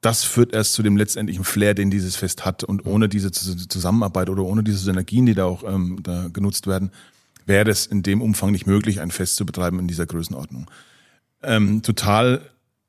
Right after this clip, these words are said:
herausstellenswert ist eigentlich, wie da die Kommunikation stattfindet, schon Wochen vor dem Fest, dass da die Gast-, Gastronomen zusammengeholt werden,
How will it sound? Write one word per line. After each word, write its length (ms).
herausstellenswert 1000
ist 100
eigentlich, 300
wie 80
da 100
die 100
Kommunikation 680
stattfindet, 460
schon 200
Wochen 300
vor 240
dem 160
Fest, 320
dass 120
da 160
die 580
Gast-, 380
Gastronomen 540
zusammengeholt 640
werden, 280